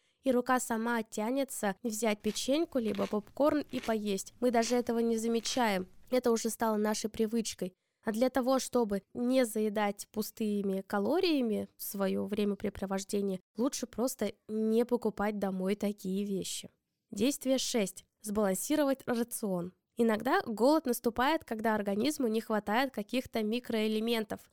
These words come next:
Но наш организм не может сказать: "Ой, всё, мне нужен белок", либо "Мне нужны углеводы". Нет, вы почувствуете, что вы хотите сладкого, и поймёте, что организм подаёт сигнал, что мне нужно сладкое,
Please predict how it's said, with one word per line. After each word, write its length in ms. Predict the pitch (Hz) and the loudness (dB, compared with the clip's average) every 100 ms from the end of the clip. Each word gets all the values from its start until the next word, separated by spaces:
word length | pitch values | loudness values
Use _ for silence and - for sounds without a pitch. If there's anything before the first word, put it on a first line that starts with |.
| _ | _
Но 380 | - 254 277 196 _ | 2 6 6 4 _
наш 220 | 240 247 | -2 2
организм 560 | 277 247 240 294 285 247 | 2 2 2 0 0 2
не 80 | 240 | 4
может 320 | 254 285 269 | 4 2 0
сказать: 440 | - 220 220 202 - | -4 -2 0 -2 0
"Ой, 300 | 277 240 208 | 4 4 4
всё, 500 | - - 262 311 254 | -2 0 2 2 0
мне 480 | 208 202 220 240 254 | -2 0 2 4 6
нужен 380 | 247 233 240 | 4 4 0
белок", 720 | 214 233 220 214 185 - - - | 2 4 4 2 0 -4 -18 -2
либо 220 | 233 214 | 0 2
"Мне 260 | 220 247 269 | 0 0 0
нужны 320 | 247 233 233 | 0 2 0
углеводы". 720 | 220 233 233 220 208 196 202 - | 2 0 0 0 -2 -2 -8 -4
Нет, 300 | 254 294 214 | 0 2 2
вы 140 | 208 | -2
почувствуете, 600 | 226 214 302 - 254 233 | -2 -2 -2 -2 -4 -2
что 200 | 220 - | -6 -6
вы 100 | 208 | -6
хотите 420 | 262 202 233 226 220 | -4 -2 -2 -4 -4
сладкого, 580 | - 220 214 - 196 | -4 -2 -2 -4 -4
и 80 | 190 | -4
поймёте, 580 | 190 202 196 220 214 202 | -2 -4 0 0 0 -4
что 240 | - 185 - _ _ | -8 -10 -12 _ _
организм 560 | - 202 233 320 311 277 | -4 2 4 6 4 0
подаёт 340 | 240 247 247 | 4 4 4
сигнал, 400 | - 233 254 269 | 0 0 2 2
что 180 | - 214 | 0 -2
мне 180 | 208 233 | 0 2
нужно 320 | 220 226 208 | 0 0 -4
сладкое, 560 | - 254 247 - 185 | 0 2 2 -4 -10